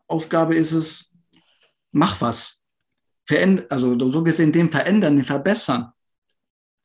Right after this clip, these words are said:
Ne? Und, ähm, das ist mittlerweile,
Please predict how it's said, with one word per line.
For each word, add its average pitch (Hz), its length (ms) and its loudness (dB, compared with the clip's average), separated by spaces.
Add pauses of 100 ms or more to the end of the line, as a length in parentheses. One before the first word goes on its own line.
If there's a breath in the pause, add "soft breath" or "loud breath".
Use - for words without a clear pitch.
(220)
Ne? 175 340 0 (680)
Und, 131 440 4
ähm, 123 500 0 (220)
das 190 180 0
ist 208 180 -4
mittlerweile, 165 800 0